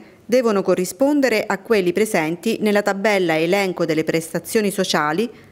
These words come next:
allegata al decreto ministeriale duecentosei duemilaquattordici.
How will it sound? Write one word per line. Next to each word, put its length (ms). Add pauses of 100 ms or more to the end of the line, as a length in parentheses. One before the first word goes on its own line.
allegata 580
al 100
decreto 420
ministeriale 840
duecentosei 800
duemilaquattordici. 1200